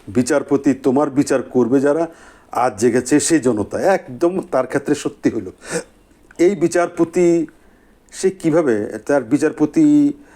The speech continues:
আহ, যখন থেকে উনি বিচারপতি নাই, তা, সে, তারপর থেকে ওনার বিভিন্ন, আহ, আচার আচরণ, কথাবার্তা,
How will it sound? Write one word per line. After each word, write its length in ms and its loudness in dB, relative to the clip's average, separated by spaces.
আহ, 1600 0
যখন 240 -2
থেকে 200 0
উনি 120 4
বিচারপতি 520 0
নাই, 460 2
তা, 260 -2
সে, 400 -4
তারপর 420 -2
থেকে 200 0
ওনার 360 2
বিভিন্ন, 680 2
আহ, 360 -2
আচার 340 -2
আচরণ, 420 -2
কথাবার্তা, 960 0